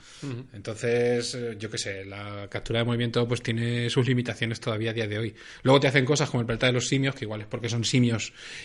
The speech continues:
Speaker 2: y ahí tu
Speaker 1: Claro.
Speaker 2: ojo te da un pequeño margen más que si es un humano,
Speaker 1: Mm.
Speaker 2: pero, pero bueno, que sí,
Speaker 1: Y que
Speaker 2: que
Speaker 1: es
Speaker 2: se,
Speaker 1: anterior a
Speaker 2: que
Speaker 1: esta,
Speaker 2: se
Speaker 1: ¿eh?
Speaker 2: nota.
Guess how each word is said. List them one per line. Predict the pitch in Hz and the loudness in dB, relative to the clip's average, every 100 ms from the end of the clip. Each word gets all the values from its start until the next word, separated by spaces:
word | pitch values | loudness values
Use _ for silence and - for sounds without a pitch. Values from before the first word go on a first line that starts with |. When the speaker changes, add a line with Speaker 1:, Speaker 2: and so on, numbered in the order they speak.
| - | -2
Speaker 2:
y | 120 | 2
ahí | 117 127 131 | 4 6 4
tu | 123 | 4
Speaker 1:
Claro. | 131 123 | 4 6
Speaker 2:
ojo | 139 127 | 6 6
te | 127 | 4
da | 127 | 4
un | 131 127 123 | 4 4 4
pequeño | 131 127 | 4 4
margen | 127 120 120 | 4 2 2
más | 123 127 | 2 0
que | - | 0
si | 110 110 | -2 0
es | 120 | 0
un | |
humano, | 120 123 131 127 - - - | 0 2 0 -2 -8 -16 -8
Speaker 1:
Mm. | 120 87 - - | -8 -8 -14 -6
Speaker 2:
pero, | 127 113 107 104 95 95 95 98 | -2 0 0 0 -2 -6 -8 -8
pero | 101 101 | -4 -4
bueno, | 101 92 - - | -4 -8 -14 -4
que | - 104 95 | 2 2 2
sí, | 120 | 0
Speaker 1:
Y | |
que | 120 | 2
Speaker 2:
que | |
Speaker 1:
es | - | 2
Speaker 2:
se, | 110 | 2
Speaker 1:
anterior | 104 226 226 | 0 0 0
a | |
Speaker 2:
que | 113 | 0
Speaker 1:
esta, | - 82 | 0 0
Speaker 2:
se | |
Speaker 1:
¿eh? | 104 | -2
Speaker 2:
nota. | - 98 | -4 -8